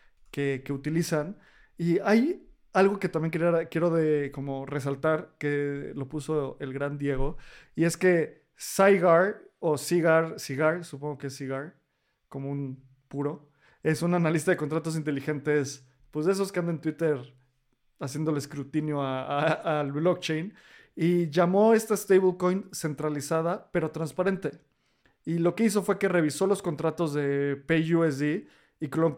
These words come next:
concluyó que otorga la capacidad de que el dueño pause algunas transacciones, de que el we-, el dueño congele algunas direcciones para prevenir movimientos y que los administradores incrementen el suministro.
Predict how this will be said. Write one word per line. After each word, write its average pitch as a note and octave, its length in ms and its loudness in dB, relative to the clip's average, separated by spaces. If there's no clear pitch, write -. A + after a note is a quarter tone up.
concluyó E3 400 2
que G3+ 80 2
otorga G3 320 2
la F#3 140 2
capacidad D#3+ 500 0
de F3+ 120 2
que D#3+ 80 -4
el C#3+ 120 -2
dueño F#3 300 0
pause F3+ 240 2
algunas E3 300 -2
transacciones, D3+ 760 -6
de D#3 100 -4
que D#3 120 -4
el D3+ 100 0
we-, F#3+ 400 0
el D3+ 100 -2
dueño G3 280 2
congele F3+ 380 0
algunas F3+ 280 0
direcciones D#3 400 -4
para C#3+ 220 -6
prevenir C#3 400 -6
movimientos D3+ 760 -2
y D3+ 100 -6
que D#3+ 120 -4
los D#3 180 0
administradores D#3+ 880 0
incrementen D3 500 -6
el D3 80 -8
suministro. F3+ 560 -8